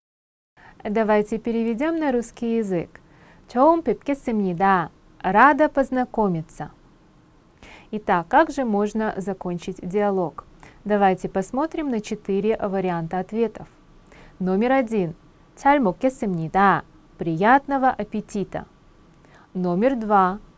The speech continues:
잘 지냈습니다. У меня все хорошо. Номер три. 정말 오랜만입니다. Мы давно не виделись. Номер четыре. 만나서 반갑습니다.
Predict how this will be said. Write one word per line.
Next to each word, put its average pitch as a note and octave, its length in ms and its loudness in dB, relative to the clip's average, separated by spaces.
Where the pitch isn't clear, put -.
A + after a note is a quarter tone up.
잘 F3+ 320 0
지냈습니다. G3 1080 0
У F#3 60 -6
меня F#3 400 0
все G#3+ 320 0
хорошо. G#3+ 640 -2
Номер B3 440 0
три. G3+ 400 -2
정말 B3 680 2
오랜만입니다. F#3+ 1160 0
Мы G3 260 2
давно F#3 380 0
не C#4+ 180 -2
виделись. E3 640 -6
Номер F#3 440 0
четыре. A#3+ 520 0
만나서 F3+ 800 2
반갑습니다. F3 1080 0